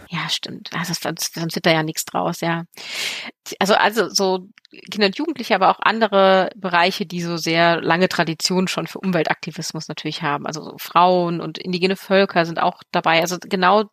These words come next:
da kommen solche Bewegungen her. Und die sind sehr, sehr wichtig und sind Katalysatoren. Also die beschleunigen das. Da ist mal wieder, ne? Die, die Leute müssen aufräumen, die am meisten eigentlich darunter, ähm, zu leiden haben.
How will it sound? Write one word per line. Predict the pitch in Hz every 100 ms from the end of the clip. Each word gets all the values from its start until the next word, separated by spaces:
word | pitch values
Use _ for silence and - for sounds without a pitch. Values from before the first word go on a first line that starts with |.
| -
da | 185 202 214
kommen | - 190 196
solche | 185 190 185
Bewegungen | 175 175 196 185 175 170
her. | 196 247 - _ _ _ _ _ 190
Und | 170 185
die |
sind | 185 202 185 - - - -
sehr, | - 202
sehr | 202
wichtig | 196 - 226
und | 180 160
sind | 214 302 -
Katalysatoren. | - 190 220 233 269 - 381 170 160 _ -
Also | 165
die | 196
beschleunigen | 285 - - 208 147 147
das. | - - - _ _ _ _ -
Da | 208
ist | 226 240 -
mal | 165
wieder, | 165 165 170
ne? | 175 247 247 _ _ _ _ _ _ _ -
Die, | -
die | 175 220
Leute | 226 214 226 220
müssen | 202 - -
aufräumen, | 226 - - 170 180 233 285 _ _ _ _ _ _
die | 185 180
am | 180
meisten | 180 214 - 175
eigentlich | 175 185 190 190
darunter, | 170 175 190 185 165 165 -
ähm, | 170 180 180
zu | 240
leiden | 240 156 160
haben. | 151